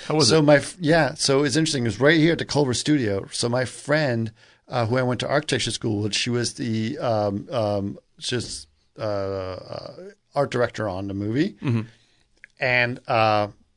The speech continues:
Speaker 2: she was great. I loved her. She was fantastic. And she says, "Oh, yeah, I'm shooting this Coen Brothers film," 'cause she worked on a bunch of Coen Brothers stuff. And she
Speaker 1: Mm.
Speaker 2: goes, "I'm doing this thing, and it's in Culver Studio, lots."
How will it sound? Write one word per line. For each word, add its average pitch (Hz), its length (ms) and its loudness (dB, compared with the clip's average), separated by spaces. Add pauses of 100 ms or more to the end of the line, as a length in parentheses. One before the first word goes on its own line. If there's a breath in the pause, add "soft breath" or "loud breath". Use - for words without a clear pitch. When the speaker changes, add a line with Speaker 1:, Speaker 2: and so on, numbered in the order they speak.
(140)
Speaker 2:
she - 220 4
was 120 120 2
great. 92 280 -6 (120)
I 107 40 -6
loved 98 300 -6
her. 90 100 -16
She - 160 -6
was 95 400 -6
fantastic. - 560 -10 (440 soft breath)
And 123 120 -2
she 127 140 0
says, 120 320 -2
"Oh, 208 220 2
yeah, 180 200 2
I'm 151 120 0
shooting 147 400 0
this 131 200 -2
Coen 123 300 -4
Brothers 104 300 -2
film," 98 240 -8
'cause - 120 -12
she - 140 -4
worked 95 340 -8
on 92 380 -10
a - 80 -14
bunch 95 220 -12
of - 60 -20
Coen 92 280 -12
Brothers - 240 -14
stuff. - 340 -10
And 101 200 -12
she - 120 -8
Speaker 1:
Mm. - 80 -12
Speaker 2:
goes, - 160 -8
"I'm 107 180 -8
doing 101 240 -6
this 95 160 -6
thing, 95 260 -10
and 92 100 -12
it's - 240 -12
in 101 120 -16
Culver 104 220 -14
Studio, 190 440 -2
lots." 175 480 -2